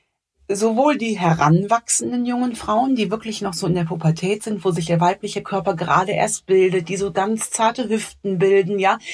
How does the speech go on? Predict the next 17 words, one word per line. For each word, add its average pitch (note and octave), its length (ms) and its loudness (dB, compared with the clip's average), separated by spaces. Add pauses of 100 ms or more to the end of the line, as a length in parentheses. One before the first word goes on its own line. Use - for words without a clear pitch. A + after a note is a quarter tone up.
(160)
die, - 120 -12
wo B3+ 140 2
man C#4+ 160 4
ja C4+ 140 4
einfach C4+ 260 -2
auch - 180 -2
wunderschöne C#4 720 2
Rundungen A#3+ 600 2
entwickelt. E3 720 -2 (760)
Mit D#4+ 220 4
den F4 140 6
Rundungen D4+ 520 4
kommen D4 460 2
scheinbar B3+ 560 0
die A#3+ 120 -4
ersten B3 280 0
Komplexe. A3 640 -6